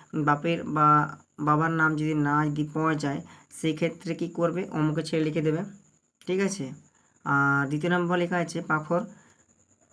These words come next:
দ্বিতীয় নম্বর মেয়ের নাম, মেয়ের নাম, কোনো মেয়েকে যদি বশীভূত করতে চায়, মেয়ে যদি মায়ের যদি নাম না পাওয়া যায় তখন লিখে দেবে অমুকের মেয়ে,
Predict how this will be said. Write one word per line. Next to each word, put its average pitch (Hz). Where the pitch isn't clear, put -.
দ্বিতীয় 180
নম্বর 185
মেয়ের 175
নাম, 135
মেয়ের 156
নাম, 139
কোনো 165
মেয়েকে 160
যদি 160
বশীভূত 160
করতে 147
চায়, 135
মেয়ে 156
যদি 165
মায়ের 156
যদি 160
নাম 156
না 151
পাওয়া 151
যায় 175
তখন 156
লিখে 151
দেবে 156
অমুকের 151
মেয়ে, 131